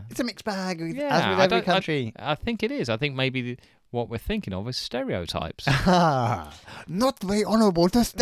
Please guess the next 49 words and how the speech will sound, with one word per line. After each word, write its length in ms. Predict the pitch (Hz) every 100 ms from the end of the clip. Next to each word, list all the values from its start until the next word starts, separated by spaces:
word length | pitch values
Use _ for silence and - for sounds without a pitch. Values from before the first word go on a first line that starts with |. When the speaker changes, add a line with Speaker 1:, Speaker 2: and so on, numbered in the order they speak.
| 269
Speaker 1:
stereotype. 380 | 240 170 156 160
Speaker 2:
I 120 | 143
mean, 220 | 143 147 123
this 280 | 156 226 -
has 140 | 123
gotta 220 | 123 104
stop. 400 | - - 90 190 -
<laughs> 60 |
Speaker 1:
It's 260 | 214 190 135
a 60 | 220
fun 280 | - 247
word 180 | 240 233
to 60 | 226
say 140 | 202
in 80 | 180
a 40 |
Japanese 340 | 160 165 185 220
accent. 260 | - 190
Have 100 | 427
a 60 | 466
go 200 | 453 440 381
at 60 |
saying 200 | - 226
Speaker 2:
I, 40 | 220
Speaker 1:
honourable 260 | 220 202
Speaker 2:
I'm 60 | 160
Speaker 1:
in 60 | 147
a 20 |
Speaker 2:
good. 220 | 214 339
Speaker 1:
Have 400 | - 523 539 587
a 40 | -
go 60 |
at 40 | 480 508 494
Speaker 2:
Well, 100 | 294
Speaker 1:
saying 200 | 605 240
Speaker 2:
well, 60 | 254
Speaker 1:
honourable 240 | 220 - 214
Speaker 2:
we 80 |
Speaker 1:
in 60 | 196
a 40 |
Speaker 2:
can't 300 | 190 233 233
Speaker 1:
Japanese 20 | 220
Speaker 2:
both 240 | 208 -
be 80 | 202
Speaker 1:
accent. 60 | -
Speaker 2:
cancelled. 480 | 113 98 104 165 -
<laughs> 40 |
Speaker 1:
Oh, 440 | 147 151 208 151 220
honourable. 640 | 214 185 143 101 98 85